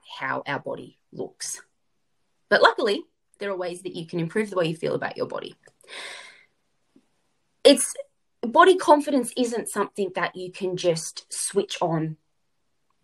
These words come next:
whenever you want and that's it. That's all you've gotta do is change something up here in your mindset and then just instantly decide, "That's it, I'm gonna feel good about my body and that's the way it is forever."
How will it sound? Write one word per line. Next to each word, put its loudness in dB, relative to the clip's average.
whenever 8
you 0
want -2
and 2
that's -2
it. -2
That's 0
all 6
you've 4
gotta 8
do 4
is 0
change -2
something 2
up 2
here 4
in 4
your 6
mindset 2
and 2
then 4
just -4
instantly 2
decide, 6
"That's 8
it, 0
I'm 6
gonna 2
feel -2
good -4
about -2
my -6
body -6
and -4
that's -6
the -8
way 0
it -8
is -10
forever." -2